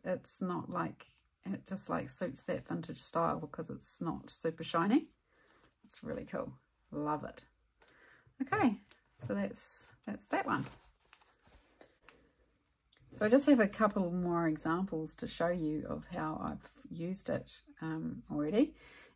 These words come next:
And I haven't put it in my journal yet, but this is a border die. Um, and that came out of there. So that's the silver side again.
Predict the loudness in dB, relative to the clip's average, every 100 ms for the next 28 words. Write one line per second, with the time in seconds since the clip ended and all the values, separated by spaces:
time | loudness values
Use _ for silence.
0 | -4 -2 0 2 2 0 -4 -4 -2 -2
1 | -2 0 4 6 6 4 2 2 -6 -10
2 | -6 -4 -4 -2 -2 -2 -2 0 0 2
3 | 2 2 0 -10 _ -20 -20 _ _ _
4 | _ _ _ -10 -4 -2 0 -2 -4 -8
5 | -6 -2 0 0 -2 -4 -6 -6 -6 -8
6 | -6 -4 -6 4 10 10 8 4 0 0
7 | -8 -6 -4 -4 -4 -2 0 -2 -4 -10
8 | -6 -2 4 4